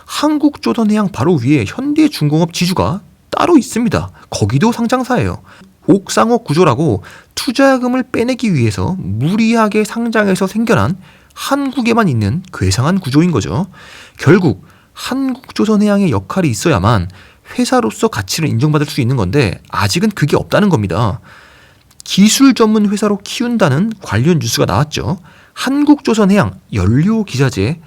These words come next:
사업부 신설, 사업형 지주사로 굳힌다. 지주사라는 말은 빼는 게 좋을 것 같은 게 진짜 지주사가 따로 있는데, 현대중공업 지주가 따로 있는데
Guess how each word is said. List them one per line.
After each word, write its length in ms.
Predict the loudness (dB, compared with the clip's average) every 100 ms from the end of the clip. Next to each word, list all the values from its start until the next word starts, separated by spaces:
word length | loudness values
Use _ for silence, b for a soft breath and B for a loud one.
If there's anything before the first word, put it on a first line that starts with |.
| b
사업부 520 | -10 -4 -4 -2 -2
신설, 500 | -2 -2 -2 0 -2 -6 b b _
사업형 640 | -2 2 2 0 0 0
지주사로 400 | -2 -2 0 0
굳힌다. 520 | -2 -4 0 0 0 -6 b b b b b -10
지주사라는 880 | 0 0 2 0 2 4 4 4
말은 300 | 4 4 2
빼는 220 | 0 -2 0
게 80 | 2
좋을 200 | 2 0
것 100 | -2
같은 260 | -4 -2
게 320 | -2 -2 -4 -8 b b -6
진짜 380 | -2 0 2 0
지주사가 400 | 0 -2 0 0
따로 240 | 0 0
있는데, 680 | 2 2 2 2 0 -2 -6
현대중공업 640 | -6 -4 -2 -2 0 0 -2
지주가 240 | -2 0
따로 220 | 0 0
있는데 480 | 0 0 0 0 -2